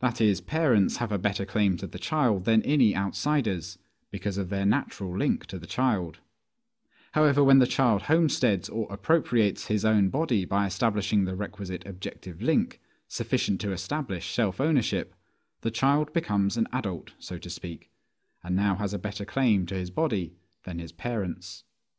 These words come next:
Hopper recognized this basic conclusion in his nineteen eighty-nine treatise, where he wrote, "It is worth mentioning that the ownership right stemming from production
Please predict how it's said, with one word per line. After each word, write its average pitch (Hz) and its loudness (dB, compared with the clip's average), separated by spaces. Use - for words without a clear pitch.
Hopper 165 2
recognized 110 4
this 113 0
basic 117 0
conclusion 113 2
in 113 2
his 127 4
nineteen 143 4
eighty-nine 131 2
treatise, - -4
where 95 -4
he 113 0
wrote, 107 0
"It 139 0
is 151 2
worth 180 6
mentioning 127 6
that 113 4
the 127 2
ownership 143 2
right 117 2
stemming 113 4
from 104 -2
production 101 0